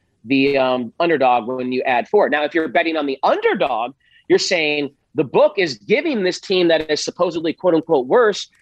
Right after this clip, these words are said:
they're adding too many points to their final score. So let's say that same outcome, let's say it was thirty-one twenty-four is the final score, but the spread was eight points. So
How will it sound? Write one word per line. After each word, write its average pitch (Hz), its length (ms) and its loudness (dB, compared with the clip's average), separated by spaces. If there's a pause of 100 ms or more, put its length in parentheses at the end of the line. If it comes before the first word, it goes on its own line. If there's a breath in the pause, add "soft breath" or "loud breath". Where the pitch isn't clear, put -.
(240 soft breath)
they're 123 340 0
adding 247 380 -2
too 262 140 -4
many 220 160 -2
points 262 340 -2
to - 40 -18
their 196 100 -4
final 190 260 -2
score. 202 340 0
So 180 300 0 (120)
let's 254 200 0
say 233 220 2
that 185 160 0
same 226 260 -6
outcome, 139 360 -2 (200)
let's 156 120 -8
say 208 100 0
it 190 40 2
was 165 140 -2
thirty-one 240 420 2
twenty-four 190 460 -2 (480)
is 156 120 0
the 156 60 0
final 175 260 0
score, 139 380 0
but 180 200 -2
the 180 60 -8
spread 208 420 2
was 160 300 -2 (140)
eight 302 240 -2
points. - 460 -14 (560 soft breath)
So 175 340 0